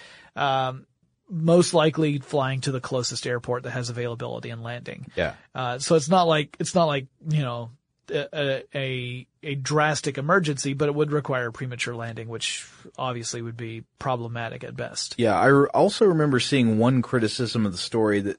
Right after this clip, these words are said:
Speaker 2: that essentially said that pilots would have to review any kind of, like, review and approve
Speaker 1: Yeah.
Speaker 2: any incoming change to the flight path or flight control.
Speaker 1: Yeah, that's, the, the aircraft systems are designed for safety.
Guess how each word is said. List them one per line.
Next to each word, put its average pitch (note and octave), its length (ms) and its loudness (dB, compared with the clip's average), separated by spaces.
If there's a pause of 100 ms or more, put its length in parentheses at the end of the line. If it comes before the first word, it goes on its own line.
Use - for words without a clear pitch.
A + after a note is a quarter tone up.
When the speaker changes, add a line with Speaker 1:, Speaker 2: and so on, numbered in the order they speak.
(100)
Speaker 2:
that B2 200 -2
essentially D#3+ 460 2
said B2 240 2
that G#2 160 0 (280)
pilots A3 460 2
would A2 100 0
have A2+ 240 2
to A#2+ 80 0
review F#2 880 0 (120)
any G#2 280 -2
kind G2+ 380 0
of, F2 320 -4
like, A#2 320 0
review A2+ 320 4
and A#2+ 100 4
approve A2+ 520 4
Speaker 1:
Yeah. E3 200 6
Speaker 2:
any A#2+ 280 6
incoming A2 640 0
change G2 640 -2
to A2 80 -6
the F#2 100 -6
flight G2 320 0
path F2+ 400 0
or F2 80 -6
flight F#2 260 -4
control. F2+ 480 -2
Speaker 1:
Yeah, G#3+ 140 6
that's, F#3+ 320 2
the, G3 440 -8
the F#3 360 2 (160)
aircraft D4 380 4
systems E3 420 2
are D#3+ 120 6
designed C3+ 840 -2 (200)
for E3 180 0
safety. - 640 -2